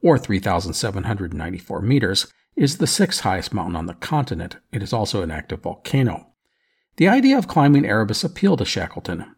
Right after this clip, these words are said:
If his team could reach the top of the mountain, it would be a significant feather in their cap. The group selected for the climb included Professor David, Jameson Adams, who was the expedition's second-in-command, Doctors Eric Marshall and Alistair Mackay, plus Douglas Mawson and Philip Brocklehurst,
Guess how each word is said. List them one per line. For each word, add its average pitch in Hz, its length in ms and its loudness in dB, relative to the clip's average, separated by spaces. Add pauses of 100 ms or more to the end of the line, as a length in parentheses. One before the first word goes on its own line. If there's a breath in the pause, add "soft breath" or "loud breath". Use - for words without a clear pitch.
(100)
If 104 120 0
his 95 140 -4
team 139 240 2
could 117 160 -2
reach 101 220 -4
the 101 100 -8
top 104 260 -6
of 107 40 -4
the 92 80 -6
mountain, 131 480 2
it - 80 -4
would 175 160 4
be 170 100 6
a 156 60 4
significant 110 600 -6
feather 127 260 0
in 82 100 -2
their 80 180 -12
cap. - 480 -8 (640)
The 117 80 -4
group 107 200 0
selected 131 440 0
for 143 100 -4
the 113 80 -4
climb 87 480 -4
included 160 400 2
Professor - 340 -4
David, 101 480 -4 (260)
Jameson 92 420 -2
Adams, 98 460 -2 (100)
who - 80 -4
was 101 160 -2
the 98 100 -2
expedition's - 560 -8
second-in-command, 87 800 -6 (320 soft breath)
Doctors 95 380 0
Eric 107 280 -2
Marshall 120 400 -2
and 127 120 2
Alistair 92 360 -2
Mackay, 98 460 -4 (340 soft breath)
plus 185 220 0
Douglas 117 380 0
Mawson 104 400 -2
and 104 160 -4
Philip 85 280 -6
Brocklehurst, 95 640 -2